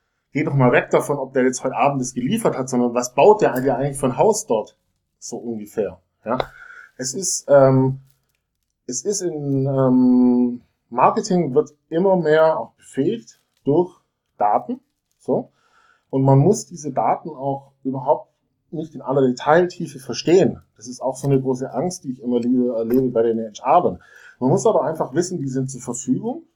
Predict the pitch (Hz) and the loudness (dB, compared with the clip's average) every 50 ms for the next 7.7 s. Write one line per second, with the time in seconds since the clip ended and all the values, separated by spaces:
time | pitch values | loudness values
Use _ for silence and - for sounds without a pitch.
0 | _ _ _ _ _ _ 120 131 170 180 143 139 151 147 - 139 - - 151 131 | _ _ _ _ _ _ -2 0 0 0 -2 -4 -4 -6 -6 -8 -10 -4 -2 -2
1 | 120 110 117 151 165 185 180 - - 185 190 180 - _ _ _ _ _ _ _ | 0 0 0 0 0 -2 -4 -6 -6 -8 -8 -8 -12 _ _ _ _ _ _ _
2 | _ _ _ _ - - 120 120 143 196 240 277 277 233 175 151 143 139 135 135 | _ _ _ _ -14 -10 -6 -4 -2 -2 -2 -2 -4 -4 -4 -4 -4 -4 -4 -2
3 | 160 185 233 240 220 180 - - 147 139 135 127 123 - - 202 247 - 269 202 | -2 -2 -2 0 -2 -2 -2 -6 -8 -8 -8 -10 -10 -6 -4 -4 -4 -4 -2 -2
4 | 156 123 110 120 127 123 123 117 113 110 107 104 123 127 127 - 127 - 135 147 | 0 0 0 -2 -4 -6 -6 -8 -6 -4 -2 -2 -2 -2 -4 -8 -10 -10 -10 -10
5 | 151 151 - _ _ _ _ _ _ _ _ _ _ _ _ _ _ - - 147 | -10 -12 -16 _ _ _ _ _ _ _ _ _ _ _ _ _ _ 0 0 2
6 | 165 165 175 160 - - 180 165 - - - 226 - - 190 131 127 135 123 120 | 2 2 0 -4 -4 -8 -10 -10 -8 -8 -8 -6 -2 -2 -2 2 2 2 2 2
7 | 110 120 123 117 120 120 - - 180 220 185 - - - | 2 2 2 2 0 -4 -2 0 0 0 0 -2 -6 -10